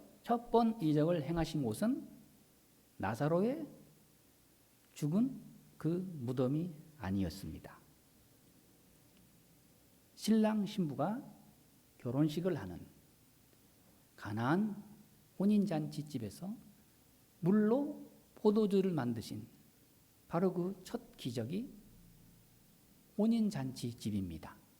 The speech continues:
예수님은 이 땅에 우리에게 슬픔이 변하여 기쁨이 되게 하시고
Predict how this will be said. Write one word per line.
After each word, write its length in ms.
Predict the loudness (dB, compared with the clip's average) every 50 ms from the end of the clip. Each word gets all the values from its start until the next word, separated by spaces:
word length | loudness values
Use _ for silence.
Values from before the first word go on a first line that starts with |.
| _ _ _ _ _ _ _ _ _ -20 -4 2
예수님은 540 | 2 2 2 2 0 -2 -2 -2 -2 -2 -4
이 120 | -4 -2
땅에 360 | -2 -2 0 0 -2 -4 -6 -8 -14 -18 -20 -20 -20 -20 -18 -10 -8
우리에게 540 | -6 -4 -2 -4 -4 -4 -6 -6 -6 -8 -10 -14 -18 -20 -20 -20 -20 -20 -20 _ -20 -20 _ _ _ _ _ _ _ _ _ _ _ _
슬픔이 640 | -2 2 2 2 2 0 0 0 0 2 2 0 0
변하여 560 | -2 -2 0 0 -2 -2 -4 -4 -6 -8 -4 -2
기쁨이 500 | -4 -4 -4 -4 -2 -2 0 0 0 0
되게 200 | 0 -2 -2 -4
하시고 400 | -6 -8 -10 -14 -16 -16 -18